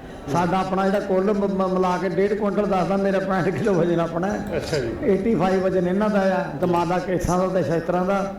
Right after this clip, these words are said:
Speaker 2: ਜੀ।
Speaker 1: ਤੇ ਇਸ ਕਰਕੇ ਸਾਰਾ ਡੇਢ ਕੁਇੰਟਲ ਤਾਂ ਮੈਂ ਲਿਖ ਦਿੰਦਾ ਵੀ ਕੰਪਿਊਟਰ ਤੇ ਜਦ ਮੈਨੂੰ ਚੜਾ ਵਿੱਚ ਆਇਆ। ਮੈਂ ਨੌਜਵਾਨ ਬੱਚਿਆਂ ਨੂੰ ਦੱਸਣਾ ਚਾਹੁੰਦਾ, ਜਿਹੜੇ ਸਾਡੇ ਸਿੱਖਾਂ ਦੇ ਬੱਚੇ ਨੇ,
Speaker 2: ਜੀ।
Speaker 1: ਜਿਹੜੇ ਕਹਿੰਦੇ ਵੀ ਸਾਨੂੰ ਦੋ ਮੀਟਰ ਕੱਪੜਾ ਬੰਨ੍ਹਦੇ ਸਾਡਾ ਸਿਰ ਦੁਖਣ ਲੱਗ ਜਾਂਦਾ ਹੈ।
Speaker 2: ਬਿਲਕੁਲ।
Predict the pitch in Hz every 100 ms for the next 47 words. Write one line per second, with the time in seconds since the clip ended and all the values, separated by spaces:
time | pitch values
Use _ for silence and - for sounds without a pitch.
0 | - 127 117 - - - - - 175 160
1 | 185 185 185 175 160 180 185 180 170 151
2 | - 170 180 175 180 165 165 160 156 160
3 | 165 160 151 139 156 160 165 165 165 151
4 | 160 160 156 170 - 156 156 170 185 165
5 | 151 147 156 151 156 151 - - - -
6 | 196 202 208 - 254 247 233 214 214 202
7 | 196 - 185 185 185 185 185 196 151 170
8 | 180 180 180 196 196 185 175 185 165 156
9 | - 127 117 113 - - 190 208 208 202
10 | 214 220 175 190 196 185 185 190 196 196
11 | - 190 196 190 190 208 175 175 190 151
12 | 170 175 139 180 175 170 170 190 208 202
13 | 202 143 127